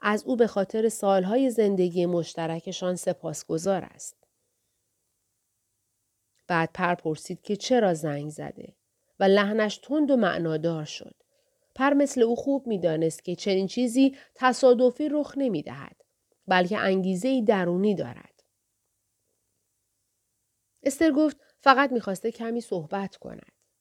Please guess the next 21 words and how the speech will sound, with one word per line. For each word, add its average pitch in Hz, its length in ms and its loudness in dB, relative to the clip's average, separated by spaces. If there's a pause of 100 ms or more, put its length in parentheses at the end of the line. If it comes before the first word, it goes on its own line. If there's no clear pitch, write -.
(2250)
روز 165 200 -2
بعد 185 480 -2 (320)
پر 226 280 -2
دو 240 260 2
بار 247 280 6
زنگ 220 340 0
زد 185 220 -2
و 180 60 -2
پرسید 190 600 -6 (220)
آیا 226 220 6
می‌توانند 185 840 0
بکوشند 190 680 -2
از 196 300 -4
نو 269 160 2
زندگی 175 560 0
مشترکی 170 680 -2
را 156 120 -2
شروع 151 360 -8
کنند؟ 160 640 -6 (1080)
بار 185 200 6
سوم 180 480 0